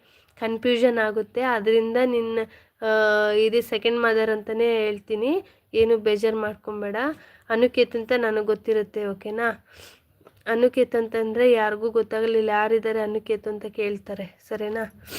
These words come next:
ಪ್ಲೀಸ್ ಸಪೋರ್ಟ್ ಮಾಡಿ. ನೋಡಿ, ಶಾಂತಮ್ಮ ಇದ್ದಾರೆ, ಪ್ಲೀಸ್ ಕನೆಕ್ಟ್ ಆಗಿ, ನಾಳೆ ರಿಟರ್ನ್ ಮಾಡ್ತಾರೆ.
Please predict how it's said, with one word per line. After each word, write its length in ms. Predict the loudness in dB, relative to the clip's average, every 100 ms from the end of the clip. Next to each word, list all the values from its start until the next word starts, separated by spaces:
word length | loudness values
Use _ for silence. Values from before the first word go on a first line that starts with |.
| -14 -16 _ _ _ _ _ _ _ _ _ _ _ _ _ _ _ _ _ _ -20 _
ಪ್ಲೀಸ್ 300 | 2 2 2
ಸಪೋರ್ಟ್ 420 | -4 0 2 2
ಮಾಡಿ. 360 | -2 -2 2 0 2
ನೋಡಿ, 200 | 2 2
ಶಾಂತಮ್ಮ 680 | 2 -2 -2 -2 0 2
ಇದ್ದಾರೆ, 360 | 0 0 -2 -4
ಪ್ಲೀಸ್ 340 | -4 -6 -6
ಕನೆಕ್ಟ್ 420 | -4 -4 -4 -6 -6
ಆಗಿ, 260 | -2 0
ನಾಳೆ 280 | 2 2 0
ರಿಟರ್ನ್ 360 | -2 -6 -6 -4
ಮಾಡ್ತಾರೆ. 500 | -4 -6 -6 -2